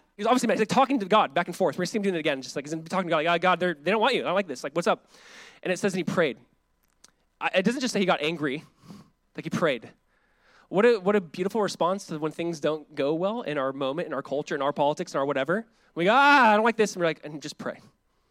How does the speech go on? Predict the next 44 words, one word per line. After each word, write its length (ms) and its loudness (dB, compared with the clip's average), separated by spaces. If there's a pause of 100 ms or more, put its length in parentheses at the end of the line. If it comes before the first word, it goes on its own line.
(200)
His 120 -6
response 320 0
was 80 -12
good. 160 -2
"Ah, 140 0
God, 160 2
I 20 -4
need, 160 -6
I, 140 -4 (180)
I'm 140 -6
angry." 300 -4 (280)
He 80 -12
could 80 0
have 60 0
lashed 240 0
out. 200 2 (880)
He 120 -12
could 100 -2
have 100 -2
said 200 -8
<laughs> 60 -2
something, 260 -2
done 160 2
something, 400 -2 (600)
but 80 -4
he 40 -2
just 120 -6
goes 120 0
to 60 -10
God 180 -2
with 120 -12
it. 140 -12 (220)
He's, 120 -10
like, 100 -4
venting 260 -2
to 80 -4
God. 200 -4
What 80 -4
a 40 -6
beautiful 340 -8
thing. 140 -10
Prayer 360 -4
is, 120 -8
is 180 -10